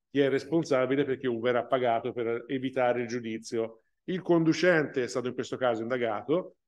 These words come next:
per omicidio colposo. Il capo della polizia diceva: "No, la colpa è della Herzberg perché non doveva andare in quella strada, perché quella strada non era una strada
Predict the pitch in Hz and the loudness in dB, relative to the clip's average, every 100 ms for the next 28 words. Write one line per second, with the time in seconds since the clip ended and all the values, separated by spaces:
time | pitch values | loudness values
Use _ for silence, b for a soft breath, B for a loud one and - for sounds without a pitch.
0 | _ 127 131 131 120 - 120 117 147 147 | _ -2 0 0 -2 -4 -6 -2 -2 -2
1 | 120 113 120 165 165 B _ 123 117 175 | -6 -2 0 0 -2 B _ -10 0 4
2 | 170 143 151 165 196 - 151 147 143 127 | 4 6 4 4 2 2 0 0 0 0
3 | 143 147 - - 151 147 117 120 131 110 | 0 0 -2 0 2 2 -2 2 2 2
4 | 107 113 104 107 113 135 147 143 139 131 | 0 -4 -6 -10 -4 0 4 4 4 2
5 | 131 117 117 117 127 151 - 123 113 131 | 0 0 -2 -4 -4 -4 -2 -2 2 0
6 | 131 B _ - 120 127 147 147 117 120 | -2 B _ -10 -8 2 2 2 -2 -2
7 | 123 131 127 120 127 127 131 127 - 123 | 0 0 2 4 4 2 0 -4 -4 -2
8 | 113 113 120 120 | 0 4 2 0